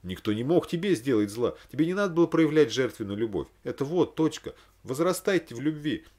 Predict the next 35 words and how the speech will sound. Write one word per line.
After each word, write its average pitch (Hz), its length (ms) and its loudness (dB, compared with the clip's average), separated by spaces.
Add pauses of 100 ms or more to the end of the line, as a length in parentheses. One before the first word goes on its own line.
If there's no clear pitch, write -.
возделывайте 156 880 2
и 123 120 -4
храните 117 500 -2
рай. 82 240 0 (300)
Любите, 110 600 0
любите, 127 540 -2
любите, 123 540 -2
любите. 113 680 -4 (1700)
Мы 90 140 -10
что 143 240 -2
стали 117 300 -6
делать? 107 340 -4 (340)
Не 87 200 -6
любить, 92 420 -4
не 98 80 -8
любить, 87 400 -6
не 87 60 -10
любить 82 400 -6
и - 20 -8
спустились - 640 -8
на 92 120 -4
дно 92 280 -6
ада. 80 340 -2 (720)
Конечно 104 520 0
же, 73 200 -12 (380)
из 92 160 -4
этого 107 240 4
дна 104 220 2 (160)
ада 101 260 2 (320)
выбраться 113 480 0
можно 95 340 -4
только 110 380 4
теперь 87 280 -4
не 85 100 -8
просто 135 480 2